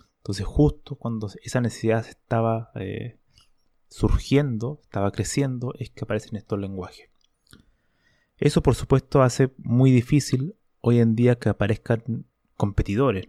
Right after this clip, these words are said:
¿no? O sea, la manera que un lenguaje se vuelva popular o com-, o t-, intentar competir contra esos grandes lenguajes es que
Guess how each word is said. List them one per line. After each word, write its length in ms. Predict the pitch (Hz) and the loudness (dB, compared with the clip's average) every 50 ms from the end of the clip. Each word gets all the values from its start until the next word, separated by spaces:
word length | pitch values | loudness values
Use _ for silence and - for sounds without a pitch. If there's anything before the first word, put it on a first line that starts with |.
| _ - | _ -18
¿no? 80 | 127 127 - _ _ | -18 -18 -18 _ _
O 20 | |
sea, 160 | _ - 104 - _ _ _ _ - _ _ | _ -10 -10 -10 _ _ _ _ -20 _ _
la 180 | - 107 98 92 | -6 -4 -4 -4
manera 440 | 95 92 92 107 120 131 135 131 123 | -4 -4 -4 -4 -2 -2 -2 -2 -2
que 120 | - - | -4 -4
un 80 | 107 98 | -4 -4
lenguaje 400 | 95 95 95 104 113 120 - 123 | -4 -2 0 0 0 0 -2 -4
se 140 | - - | -4 -2
vuelva 540 | 101 101 107 110 113 110 113 113 110 110 - _ _ _ _ _ _ _ _ - - _ _ _ _ _ _ _ | -2 0 2 2 2 2 0 -2 -2 -2 -6 _ _ _ _ _ _ _ _ -20 -20 _ _ _ _ _ _ _
popular 540 | - - - - 95 87 90 95 113 131 135 | -2 -2 2 2 0 2 2 0 0 0 0
o 80 | 120 | -2
com-, 220 | - - 101 98 - _ _ _ _ _ _ _ _ _ | -4 -6 -10 -10 -12 _ _ _ _ _ _ _ _ _
o 120 | - - - - | -12 -12 -10 -8
t-, 160 | - - - - | -10 -10 -10 -10
intentar 380 | 117 - - 95 - 107 - - | -12 -10 -8 -4 -4 -4 -4 -2
competir 580 | - 110 - - - 95 - - 113 127 160 | -6 -8 -6 -2 -4 -4 -2 -2 -2 -2 -2
contra 400 | - - 143 123 117 - 107 101 | -2 -4 -6 -4 -4 -4 -4 -4
esos 440 | 104 - - 113 107 104 101 107 117 113 107 101 | -4 -6 -6 -6 -6 -6 -8 -10 -14 -14 -12 -10
grandes 380 | 98 101 101 104 107 107 113 110 | -8 -6 -6 -6 -4 -6 -6 -4
lenguajes 540 | 107 104 104 98 101 101 104 - - 131 131 | -6 -6 -4 -4 -6 -6 -6 -6 -8 -8 -6
es 120 | - - - | -8 -12 -10
que 300 | _ - 113 110 - | _ -2 -2 -2 -2